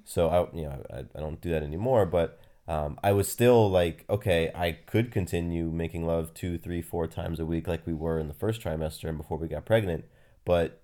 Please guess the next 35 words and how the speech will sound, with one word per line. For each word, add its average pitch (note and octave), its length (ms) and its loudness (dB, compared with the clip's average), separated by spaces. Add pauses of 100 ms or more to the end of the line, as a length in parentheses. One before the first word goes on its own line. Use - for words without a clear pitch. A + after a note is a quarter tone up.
you G2+ 180 4
weren't, A#2 400 4
you F2+ 100 -8
know, E2 60 -4
you G2+ 200 0
weren't G#2+ 200 2
feeling E2+ 360 0
it. F2 180 -2 (180)
So F2+ 220 2
I F2 80 8
was F2 180 2
able F2 260 2
to E2 120 -12
just D#2+ 280 -6 (360)
go F#2+ 140 2
back F2 320 4
to G2 80 0
that E2+ 180 2
place F2 300 -2
that D#2+ 100 0
I, D#2 220 -2 (240)
that E2 120 0
I D#2+ 100 2
could E2+ 220 -2
when D#2+ 120 -2
I - 20 -2
was D#2+ 160 -4
younger G#2+ 300 4
and E2 80 0
just D#2+ 120 -8
be E2 60 -4
like, D#2+ 160 -2
"Okay, F2+ 300 2
well, D#2+ 340 2 (340)
I'll E2 280 0